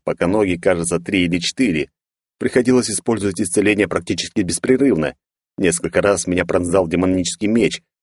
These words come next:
но за счет своей ловкости я все-таки умудрялась избегать критических ударов вроде того, что получила подруга. Тем не менее, с каждой секундой уклоняться становилось все труднее. В той битве я уцелела одним только чудом,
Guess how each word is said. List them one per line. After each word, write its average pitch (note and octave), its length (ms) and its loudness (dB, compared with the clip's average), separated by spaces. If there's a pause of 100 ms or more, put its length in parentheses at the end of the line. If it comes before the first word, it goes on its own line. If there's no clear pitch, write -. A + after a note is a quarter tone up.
(100)
но A2 100 -2
за G#2 140 0
счет G#2+ 180 0
своей F2+ 220 0
ловкости F#2+ 480 0
я F#2 140 2
все-таки A2 340 -2
умудрялась A2 640 2
избегать E2+ 360 0
критических F2 540 -4
ударов F#2 320 0
вроде F2 220 -2
того, F#2 240 2
что E2+ 160 -6
получила F2+ 380 0
подруга. F#2 500 0 (420)
Тем D#2+ 160 2
не E2 80 2
менее, F2+ 460 0 (280)
с - 100 -10
каждой G2 300 -2
секундой G2 460 0
уклоняться F2+ 440 0
становилось F2+ 480 0
все - 100 -8
труднее. G#2 680 0 (480)
В - 60 -20
той D#2+ 200 2
битве F2+ 360 0
я E2+ 100 4
уцелела F2+ 440 2
одним F2 260 -2
только E2+ 280 -2
чудом, E2+ 480 0